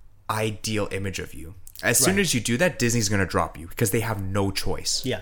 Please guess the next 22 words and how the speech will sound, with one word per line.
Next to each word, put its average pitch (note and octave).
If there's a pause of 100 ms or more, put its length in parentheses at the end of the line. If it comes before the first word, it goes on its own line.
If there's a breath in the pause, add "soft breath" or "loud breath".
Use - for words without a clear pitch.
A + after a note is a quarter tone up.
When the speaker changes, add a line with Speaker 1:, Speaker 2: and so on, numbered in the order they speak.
(140)
Speaker 1:
Right? F#2+ (680 soft breath)
Behind C#3+
the G#3+
scenes, G#3+
they'll F2+
probably A#2+
forgive G2
you D3
and G2+
they'll G2
probably, G#2 (800)
then G2
they'll G2
probably G2
go, F2+
"Yeah, G2
like, F#2
it D#2+
is G2
what F2+
it F2
is." F#2+